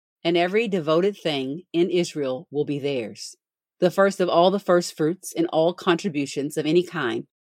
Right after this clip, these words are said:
will be for the priest. You will also give to the priest the first portion of your dough, so that a blessing may rest on your house. The priest will not eat any bird or animal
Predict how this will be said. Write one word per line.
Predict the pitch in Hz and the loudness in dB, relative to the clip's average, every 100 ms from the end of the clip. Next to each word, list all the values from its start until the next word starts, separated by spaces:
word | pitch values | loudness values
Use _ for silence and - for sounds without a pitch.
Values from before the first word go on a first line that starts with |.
| - | -2
will | 156 185 | 4 4
be | 165 180 | 4 0
for | 170 156 | 2 0
the | 151 | -2
priest. | - 220 143 - - - _ _ _ _ - | -2 -2 -2 -4 -20 -20 _ _ _ _ -4
You | 165 185 | 0 4
will | 185 | 6
also | 175 202 214 | 6 4 2
give | 165 160 185 - | 2 4 2 0
to | 165 | -2
the | 151 | -2
priest | - 139 170 - - - | -2 -4 -4 -12 -18 -4
the | 165 | -4
first | - 190 202 - | 2 2 2 -2
portion | - 185 - 151 | 0 0 2 -2
of | 131 | -2
your | 139 135 | -4 0
dough, | 156 135 107 - _ _ _ _ - | 2 0 -2 -14 _ _ _ _ -14
so | - 185 196 | -2 2 2
that | 180 165 | 2 0
a | |
blessing | 151 156 180 196 175 | 0 -2 -2 0 0
may | 160 | 0
rest | 143 147 156 - | 0 -4 -4 -8
on | 151 143 | -6 -2
your | 143 | -2
house. | 135 190 131 107 - - _ _ _ _ - | -4 -4 -6 -6 -14 -18 _ _ _ _ 0
The | 165 | 0
priest | - 214 233 - | 4 2 2 -2
will | 156 175 | 0 2
not | 165 165 196 | 2 0 0
eat | 175 170 170 | -4 -4 0
any | 180 196 | 0 0
bird | 165 165 170 | -2 0 0
or | 185 | 0
animal | 151 139 135 135 151 | -4 -6 -4 -6 -8